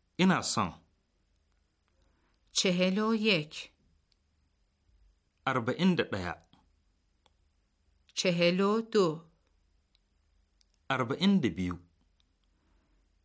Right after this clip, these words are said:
Speaker 2: چهل و سه.
Speaker 1: Arba'in da uku.
Speaker 2: همین.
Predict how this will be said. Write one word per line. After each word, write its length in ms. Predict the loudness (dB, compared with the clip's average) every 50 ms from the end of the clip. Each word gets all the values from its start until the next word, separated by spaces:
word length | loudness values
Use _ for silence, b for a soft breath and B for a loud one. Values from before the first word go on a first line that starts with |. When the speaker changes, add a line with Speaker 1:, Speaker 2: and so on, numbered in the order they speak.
| _ _
Speaker 2:
چهل 480 | -4 -2 -2 0 2 2 0 2 2 2
و 320 | 2 2 0 -2 -4 -6 -10 -12 -6 -2 0 2
سه. 320 | 2 2 0 0 -2 -6 -14 _ _ _ _ _ _ _ _ _ _ _ _ _ _ _ _ _ _ _ _ _ _ _ _ _ _ _ _ _ _ _ _ _
Speaker 1:
Arba'in 500 | -2 -2 0 0 -2 -2 2 2 4 4 4
da 60 | 2
uku. 380 | 0 -2 -6 -8 -10 -12 -12 -12 -12 _ _ _ _ _ _ _ _ _ _ _ _ _ _ _ _ _ _ _ _ _ _ _ _ _ _ _ _ _ _ _ _ -20 _ _ _ _ -20
Speaker 2:
همین. 640 | -8 -4 -2 -2 0 0 0 0 0 -2 -4 -8